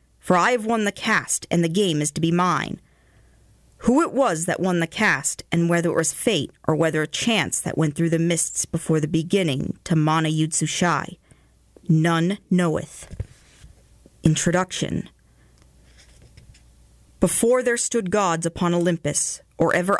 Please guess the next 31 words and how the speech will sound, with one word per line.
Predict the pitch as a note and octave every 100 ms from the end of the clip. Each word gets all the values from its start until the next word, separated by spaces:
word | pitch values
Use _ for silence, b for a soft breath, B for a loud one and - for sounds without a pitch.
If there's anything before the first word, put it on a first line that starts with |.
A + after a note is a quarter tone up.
| -
Allah | G3 F3 D3 E3
was | E3+ D#3+ -
Allah, | F3+ E3 - - - b b b b _
had | E3+
wrought | D#3+ E3 F3+ -
and | F#3+ F#3+
rested | E3+ D#3+ - D#3
Mana | E3+ D#3+ E3+ F3
Yud | F3+ E3+ E3+
Sushai. | - E3+ - D#3+ C#3 - - - b b b b _ _ _ - - _ _ _ _ -
There | A3+ C4+
are | A#3 F#3+
in | E3+
Pagana, | G3+ F#3 F#3+ D#3 C#3+ D#3+ - _ _ _ _
Mung | - E3+ F#3 D#3 D#3 -
and | D#3
Sish | - - F3+ - - -
and | D3+
Kib, | - - F3 - - -
and | E3
the |
maker | E3 F3+ G#3 F3+
of | D3 A#2
all | F3 G3+
small | - G#3 F#3+ F#3
gods, | F3 F3+ - - G3 - B B B
who | - G3
is | E3+
Mana | F3 F#3 G3+
Yud | G#3 G3 F#3
Sushai. | - F3 - D#3+ - - -